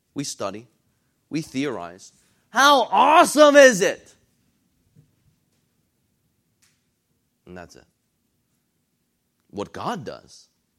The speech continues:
he creates all these things, and he invites people to look, to study, to theorize, and be amazed, to, to thank God for everything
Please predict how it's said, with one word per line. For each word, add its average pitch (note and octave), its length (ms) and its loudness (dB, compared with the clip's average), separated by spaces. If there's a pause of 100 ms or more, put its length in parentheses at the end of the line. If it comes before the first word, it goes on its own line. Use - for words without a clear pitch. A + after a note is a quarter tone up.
(280)
he B2+ 100 -14
creates B2+ 380 -12
all D#3 180 -8
these F#3+ 220 -14
things, C#3+ 320 -16
and B2+ 80 -14
he C#3 60 -10
invites D3 520 -12
people F#3+ 360 -16
to - 120 -20
look, G2 460 -14 (420)
to A#2+ 80 -10
study, E3 560 -10 (600)
to - 120 -14
theorize, A3 920 -4 (500)
and C4+ 180 4
be E4+ 120 8
amazed, E4 520 4
to, B3+ 120 -4
to C4 140 0
thank D4 440 2
God D4 320 4
for A#3+ 120 2
everything A3+ 960 0